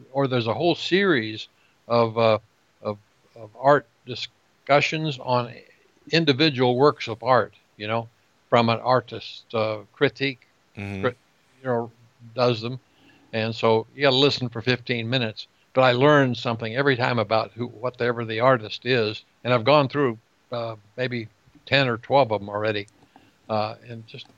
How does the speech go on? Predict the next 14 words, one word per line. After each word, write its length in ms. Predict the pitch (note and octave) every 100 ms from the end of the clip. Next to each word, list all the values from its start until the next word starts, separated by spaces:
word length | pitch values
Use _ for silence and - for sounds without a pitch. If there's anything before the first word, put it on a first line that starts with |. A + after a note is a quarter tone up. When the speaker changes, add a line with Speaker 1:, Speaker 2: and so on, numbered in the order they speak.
| _ _ _ _ -
Speaker 1:
learned 240 | C#3+ C#3
so 200 | - D3+
much, 440 | C3+ C3+ A2 - - _
like 200 | A#2 A2+ A#2+
Michelangelo 880 | A2+ G#2+ A2 A#2 A#2 G2+ G2+ G2 G2
and 100 | F#2+ _ _ _
some 180 | - A2
of 60 |
these 140 | G#2 G#2
people. 360 | - G#2 G2+ G2+ -
Speaker 2:
Mm-hmm. 300 | A2 A#2+ B2+ -
Speaker 1:
Uh, 180 | G2+ G2 - _ _ _
and 220 | G#2+ G#2+ - _ -
it 120 | -